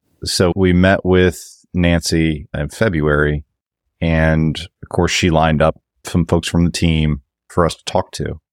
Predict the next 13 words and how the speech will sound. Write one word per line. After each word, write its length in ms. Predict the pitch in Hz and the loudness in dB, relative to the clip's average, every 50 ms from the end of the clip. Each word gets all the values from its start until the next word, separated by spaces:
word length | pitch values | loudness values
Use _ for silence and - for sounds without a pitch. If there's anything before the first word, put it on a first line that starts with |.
| _ _ _ _ _ - | _ _ _ _ _ -2
And 240 | 90 87 85 80 | 0 0 2 0
what 160 | 76 78 - - | 0 -2 -4 -4
struck 460 | - - - - 123 127 135 - - | -6 -6 -2 0 0 0 0 0 -2
me, 480 | 95 90 90 87 85 80 78 76 71 - _ _ _ _ _ _ _ | 0 2 2 2 2 0 -2 -4 -6 -12 _ _ _ _ _ _ _
first, 320 | - - 160 190 - - | -4 -2 -2 -2 -2 -2
what 100 | - 87 | -4 -4
struck 360 | - - - - 90 80 - - | -4 -4 -2 0 0 0 -2 -4
me 180 | 82 80 78 78 | -6 -4 -4 -4
was, 640 | 76 78 80 78 76 76 73 71 - - - - - _ _ _ _ _ _ _ _ - - - | -4 -2 -2 -2 0 -2 -2 -4 -6 -8 -8 -10 -12 _ _ _ _ _ _ _ _ -20 -12 -6
Nancy, 360 | 90 92 92 92 - - 101 | -2 0 0 2 2 2 2
you're 100 | 101 98 | 2 2
talking 220 | 104 98 85 85 | 2 0 0 0
about 280 | 85 85 82 80 73 | 0 0 0 0 -2